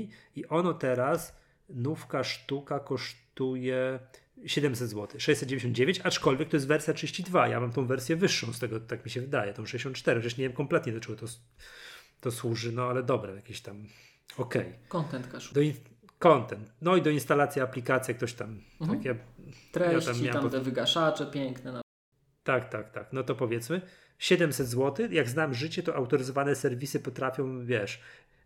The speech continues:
Speaker 1: y, już nie naprawimy, ale wymienimy panu na nowszą za sześćset złotych, nie? To będzie jakieś taka, to będzie jakiś taki, wiesz, jakiś taki cyrk, nie?
Speaker 2: E, ale
Speaker 1: Ale
Speaker 2: na
Speaker 1: oczywiście
Speaker 2: nowszą, w sensie na cztery K, to chyba nawet
Speaker 1: Nie,
Speaker 2: nie
Speaker 1: nie,
Speaker 2: jest
Speaker 1: nie,
Speaker 2: ważne.
Speaker 1: nie, na tą samą, na tę samą H D,
Speaker 2: Ale to,
Speaker 1: tak? Bo to
Speaker 2: to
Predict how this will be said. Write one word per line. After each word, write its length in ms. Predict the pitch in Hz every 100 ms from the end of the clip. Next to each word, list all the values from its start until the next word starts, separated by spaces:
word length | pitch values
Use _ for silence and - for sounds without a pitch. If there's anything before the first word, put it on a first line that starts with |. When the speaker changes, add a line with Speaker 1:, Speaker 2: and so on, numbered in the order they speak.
| 196
Speaker 1:
y, 400 | 120 110 107 104 131
już 160 | 220
nie 100 | 160
naprawimy, 640 | 135 127 110 185 262 131 131
ale 140 | 123
wymienimy 440 | 123 123 151 175 156
panu 240 | 143 139
na 140 | 131 123
nowszą 480 | 226 - - 156
za 120 | 143 135
sześćset 480 | 156 120 - 87
złotych, 360 | - 95 - 117
nie? 120 | 123
To 100 | 143
będzie 180 | 131 131
jakieś 180 | 120 135
taka, 220 | 123 135 123 - -
to 60 | 139
będzie 200 | 156 135
jakiś 240 | 117 -
taki, 260 | - - -
wiesz, 380 | - 131 110 -
jakiś 240 | - 127
taki 300 | 135 127 135
cyrk, 420 | - 120 107 117
nie? 160 | 127 180
Speaker 2:
E, 60 | 214 147 -
ale 160 | 139 151
Speaker 1:
Ale 120 | 202
Speaker 2:
na 60 | 156
Speaker 1:
oczywiście 280 | 151 -
Speaker 2:
nowszą, 60 | 165
w 40 | -
sensie 260 | 139 147
na 120 | 135 127
cztery 340 | - 135 120
K, 240 | 127 165
to 120 | 180 180 -
chyba 140 | 226
nawet 200 | 226 156
Speaker 1:
Nie, 280 | 220 269 170
Speaker 2:
nie 0 |
Speaker 1:
nie, 120 | 190
Speaker 2:
jest 140 | 226 220
Speaker 1:
nie, 80 |
Speaker 2:
ważne. 160 | 226 240
Speaker 1:
nie, 140 | 233
na 100 | 180
tą 140 | 180 175
samą, 420 | 240 220 156 120
na 100 | 123
tę 140 | 160
samą 340 | 151 185 131 120
H 160 | 131 131
D, 60 | 151
Speaker 2:
Ale 80 | 120
to, 100 | 147
Speaker 1:
tak? 260 | 123 131
Bo 100 | 120
to 100 | 123
Speaker 2:
to 160 | 185